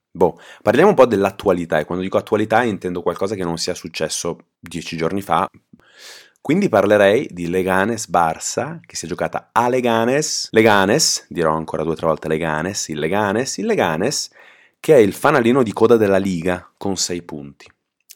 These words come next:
E voi vi chiederete, "Ma Leganes è una città?" Sì, è una città, e dov'è Leganes? È sull'oceano, una bellissima città portuale.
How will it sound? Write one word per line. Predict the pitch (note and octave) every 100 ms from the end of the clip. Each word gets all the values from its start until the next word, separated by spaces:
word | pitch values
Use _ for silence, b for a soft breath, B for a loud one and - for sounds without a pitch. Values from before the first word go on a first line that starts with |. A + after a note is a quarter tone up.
| B B B
E | -
voi | G#3+
vi | G2
chiederete, | G2 F#2 F2 D2+ -
"Ma | E2 E3+ - _
Leganes | - G2 A2 G2 D#2+ D2+ D2 - -
è | F#2+
una | F#2+ F2+
città?" | - E2 - G#2 E2
Sì, | - - D2 G#2
è |
una | G2 D2+
città, | - - G#2+
e | D3+ D3
dov'è | F#3 D2
Leganes? | D2 D2+ D2 C#2+ C#2+ - -
È | -
sull'oceano, | - E2+ D2+ - A2+ D#2 D2
una | D2
bellissima | D2+ F#2 F#2+ A#2+ - G#2
città | F2+ - - F#2
portuale. | E2+ - F#2+ F2+ D2 C#2+